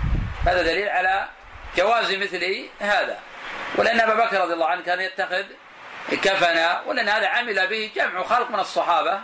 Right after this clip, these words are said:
ولا أعلم أحد من الأوائل كان يكره مثل هذا.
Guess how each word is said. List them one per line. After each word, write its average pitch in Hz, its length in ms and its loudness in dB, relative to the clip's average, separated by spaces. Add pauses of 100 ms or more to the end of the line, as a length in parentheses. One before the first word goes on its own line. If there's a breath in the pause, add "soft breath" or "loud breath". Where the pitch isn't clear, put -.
(160)
ولا - 160 2
أعلم 208 280 2
أحد 185 180 -2
من 175 140 -4
الأوائل 170 440 2
كان 170 260 -2 (640)
يكره 175 400 4
مثل 160 300 -2 (300)
هذا. 156 300 0